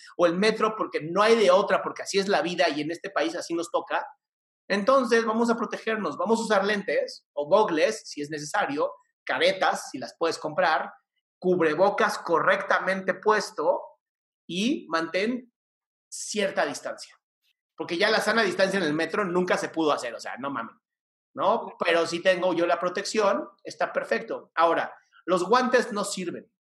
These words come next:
Es la misma estupidez con todas las cosas. Los guantes, al igual que tus manos, el virus no entra por los dedos. El virus entra porque somos las típicas personas que nos damos cuenta que es bien difícil no tocarnos la cara.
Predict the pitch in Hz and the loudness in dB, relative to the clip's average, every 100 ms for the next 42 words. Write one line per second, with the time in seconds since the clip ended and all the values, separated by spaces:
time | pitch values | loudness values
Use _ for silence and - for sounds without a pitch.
0 | _ _ - 190 196 185 180 180 190 190 | _ _ -10 -6 -2 -2 -2 -6 -6 -6
1 | - - 151 147 151 160 - 151 151 160 | -8 -14 -14 -10 -8 -8 -8 -12 -6 -4
2 | 143 - - 135 - - _ _ _ - | -4 -8 -12 -14 -14 -20 _ _ _ -16
3 | 123 135 277 294 190 185 185 143 147 190 | -10 2 4 4 2 -2 -4 -6 0 0
4 | 208 220 220 175 233 208 160 185 147 156 | 2 -2 -2 0 2 2 0 -6 -8 -8
5 | 208 208 214 214 220 185 151 147 175 180 | -6 -4 -4 -2 -2 -2 -2 0 0 0
6 | - - _ _ _ _ - 151 220 262 | -2 -10 _ _ _ _ -12 -4 -2 2
7 | 240 202 208 180 147 135 185 220 208 190 | 0 0 -2 -2 -6 -6 -2 0 0 -2
8 | 185 - 202 190 202 208 175 196 196 151 | -6 -6 -6 -4 -2 0 0 -2 -4 -6
9 | 151 185 185 180 190 180 151 147 220 - | -4 -4 -4 -4 -6 -6 -8 -8 -6 -8
10 | - 214 233 185 - 127 156 196 196 320 | -6 -4 -4 -6 -10 -10 -6 -4 0 2
11 | 180 | 2